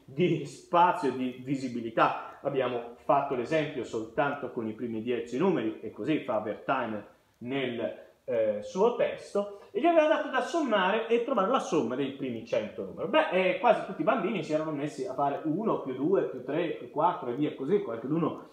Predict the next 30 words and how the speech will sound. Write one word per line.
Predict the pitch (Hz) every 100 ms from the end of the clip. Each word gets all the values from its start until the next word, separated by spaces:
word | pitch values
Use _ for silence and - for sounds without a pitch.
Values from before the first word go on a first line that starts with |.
| -
probabilmente | - 139 131 123 135 175 156
non | 135
stava | - 127
neanche | 127 127 131
facendo | - - 131 120
niente | 117 170 190 -
perché | 117 120 127
si | 120
era, | 131 120 107 - - -
eh, | 143 139
scoraggiato | - - 160 147 143 180 208 170 156
anche | 143 156 156
dall'idea | 135 123 117 135 151 143 117 - - -
di | 131
dover | 143 151 151
sommare | - 143 139 151 143 127
tutti | 139 131 - 123
questi, | 139 131 123 - 131 120 - - _
eh, | 139 135 131 127
numeri, | 139 254 208 151 120
insomma, | 113 - 175 160 -
eh, | 147 131 127 127
qualche | 160 - 151 147
cosa, | 156 156 139 -
eh, | 123 123 120
certamente | 147 - - 131 131 135 131 117
di, | 120 131 127 -
eh, | 131 120 113
complicato. | 139 123 - - - - -
Beh, | 269